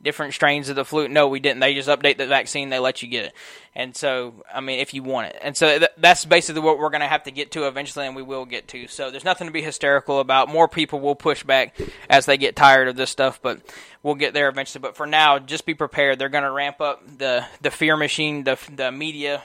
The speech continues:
machine, and try to scare people into getting vaccinated and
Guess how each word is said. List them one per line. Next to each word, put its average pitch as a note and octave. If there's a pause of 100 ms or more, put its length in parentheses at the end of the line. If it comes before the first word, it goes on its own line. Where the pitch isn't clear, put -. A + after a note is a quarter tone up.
machine, D3
and C3
try C#3+
to C#3
scare C#3
people C3+
into C3
getting B2+
vaccinated B2+
and A#2+